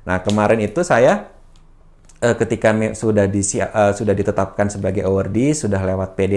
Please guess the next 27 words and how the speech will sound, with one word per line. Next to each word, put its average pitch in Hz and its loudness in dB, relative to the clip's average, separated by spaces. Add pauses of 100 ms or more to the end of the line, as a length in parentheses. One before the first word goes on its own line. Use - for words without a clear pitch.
T - -12 (120)
juga, 104 0
pokoknya 117 -2
tinggal 104 2
berangkat 101 0
lah 101 0
ya, 113 0
meskipun 104 -6
nyangkut 92 -6
sekitar 95 -2
beberapa 92 0
<laughs> - -18
bulan. 95 -4 (720)
Kalau, 90 -2
karena 98 -2
Australia 95 -2
masih 92 -4
border 95 -2
restriction, 95 -6
masih 110 -6
belum 90 -6
bisa 90 -6
masuk 92 -6
kita 110 -6
yang 92 -2
student 92 -6
visa. 92 -10